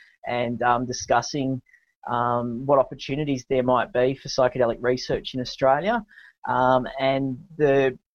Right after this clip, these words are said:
prism consists of a board that's made up of myself as the vice president,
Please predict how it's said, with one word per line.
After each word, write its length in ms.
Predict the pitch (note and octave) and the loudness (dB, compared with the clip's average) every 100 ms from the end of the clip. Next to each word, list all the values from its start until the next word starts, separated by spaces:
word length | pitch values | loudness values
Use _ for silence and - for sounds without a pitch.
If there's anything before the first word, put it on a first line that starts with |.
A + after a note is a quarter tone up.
| - _ _ _ _ _ _ | -20 _ _ _ _ _ _
prism 520 | F3 E3 F3 E3 D#3 | 0 2 0 0 -2
consists 580 | - D3 C3 D#3 C#3+ - | -4 -6 -4 -4 -4 -6
of 140 | C3+ | -2
a 40 | B2+ | 0
board 540 | B2 C3 C#3 C#3 C#3 - _ - | 2 4 6 4 0 -12 _ -10
that's 220 | B2+ - | -8 -4
made 200 | C#3+ C3+ | 0 4
up 180 | C3 - | 2 0
of 80 | C3 | -2
myself 520 | B2+ A#2 C#3 C#3+ - | -2 -2 0 0 0
as 100 | C#3 | -8
the 100 | C3 | -2
vice 320 | C3 A#2+ B2 | 2 2 0
president, 640 | - B2+ B2+ C3+ C3+ C3 | -2 0 0 0 0 0